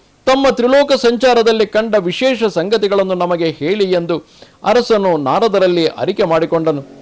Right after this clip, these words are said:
ಆಗ ನಾರದರು, ನಾನು ಈಗ ಕೈಲಾಸದಿಂದ ಮರಳಿ ಬರುವಾಗ ದಾರಿಯಲ್ಲಿ ಆ ಮಹಾಮೃತ್ಯುವು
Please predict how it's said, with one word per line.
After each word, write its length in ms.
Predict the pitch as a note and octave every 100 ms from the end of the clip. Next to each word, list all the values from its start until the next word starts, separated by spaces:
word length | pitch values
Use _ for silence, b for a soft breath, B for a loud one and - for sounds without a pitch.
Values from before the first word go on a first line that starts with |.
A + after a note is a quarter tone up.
| - -
ಆಗ 200 | F3 E3
ನಾರದರು, 720 | D3+ C3+ D#3 F#3+ F#3 D#3+ - B B B B
ನಾನು 400 | G3 A3+ A#3 A3+
ಈಗ 380 | G3 G3 C4+ A#3+
ಕೈಲಾಸದಿಂದ 880 | G#3 F#3 F3 A3 C4 C#4 B3 A3+ G#3+
ಮರಳಿ 540 | G3+ F3+ D#3 D#3 A#3 F#3+
ಬರುವಾಗ 520 | D3+ F3 F#3+ F3+ F3 D#3+ C#3 _ _ C3+
ದಾರಿಯಲ್ಲಿ 560 | G3 A#3+ A#3+ A3 G#3 G3
ಆ 320 | E3 F#3+ F#3
ಮಹಾಮೃತ್ಯುವು 1000 | E3+ D3+ F#3+ B3 B3 B3 - C4 A#3+